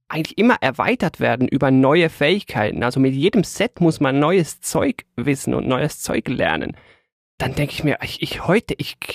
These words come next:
ich wüsste nicht, wie ich da den Einstieg finden sollte. Das wär so viel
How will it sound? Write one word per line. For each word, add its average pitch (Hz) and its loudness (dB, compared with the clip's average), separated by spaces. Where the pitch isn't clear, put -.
ich 127 -6
wüsste 151 0
nicht, 185 2
wie 202 -2
ich - -6
da 151 2
den - 0
Einstieg 180 0
finden 135 2
sollte. 101 -4
Das - -6
wär 180 -2
so 247 0
viel - -4